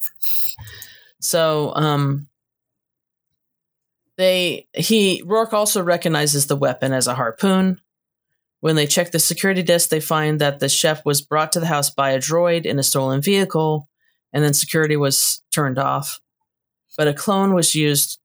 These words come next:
so the security company wouldn't be alerted. Uh,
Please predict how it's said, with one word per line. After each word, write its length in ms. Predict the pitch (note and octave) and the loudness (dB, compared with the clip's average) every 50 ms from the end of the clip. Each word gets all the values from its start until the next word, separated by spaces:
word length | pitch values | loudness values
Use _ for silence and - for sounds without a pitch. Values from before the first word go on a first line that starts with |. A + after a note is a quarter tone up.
| - - - | -12 -6 -4
so 320 | - - - D#3+ D3+ D3+ | -2 0 2 2 2 2
the 100 | D3 C#3+ | 2 2
security 460 | C#3+ - E3 D#3 - - F3+ F3 E3 D#3+ | 0 0 0 -2 0 0 0 0 0 -2
company 420 | - D#3 C#3+ C#3 C#3+ D3 C#3 C3+ | -2 -2 -2 -2 -2 -2 -4 -2
wouldn't 320 | C3 C3+ C#3 C3+ C3+ - | 0 -2 -2 -2 -4 -4
be 120 | - C3+ C3 | -4 -2 -2
alerted. 480 | C3 B2+ B2+ B2 A#2+ - - - - - _ _ _ _ _ _ _ _ _ _ _ _ _ _ _ _ _ _ _ _ _ _ _ _ _ _ - - - _ _ _ _ _ _ _ _ _ _ _ _ _ _ _ _ _ _ _ _ _ _ _ _ _ _ _ _ _ _ - - | -2 -2 -2 -4 -4 -4 -8 -10 -10 -12 _ _ _ _ _ _ _ _ _ _ _ _ _ _ _ _ _ _ _ _ _ _ _ _ _ _ -16 -16 -16 _ _ _ _ _ _ _ _ _ _ _ _ _ _ _ _ _ _ _ _ _ _ _ _ _ _ _ _ _ _ -14 -8
Uh, 380 | - B2+ B2+ B2+ C3 B2+ A2+ - | -4 -2 -2 0 0 -2 -2 -4